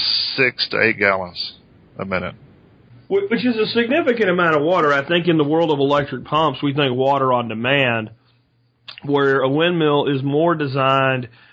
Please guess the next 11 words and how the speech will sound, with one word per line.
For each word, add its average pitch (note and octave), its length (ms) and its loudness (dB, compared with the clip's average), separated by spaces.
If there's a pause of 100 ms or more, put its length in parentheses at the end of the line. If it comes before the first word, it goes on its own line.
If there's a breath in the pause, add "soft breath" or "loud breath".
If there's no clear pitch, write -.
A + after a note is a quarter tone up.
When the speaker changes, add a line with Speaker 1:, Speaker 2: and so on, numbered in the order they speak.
(140 soft breath)
Speaker 2:
to - 100 -10
act D#3 300 0
like C3 220 0
a - 20 -8
battery C#3 600 0
charger G2+ 600 -4
than A2 340 -6
filling C#3 240 2
up A#2 140 0
a G#2+ 60 -16
battery. A2 680 0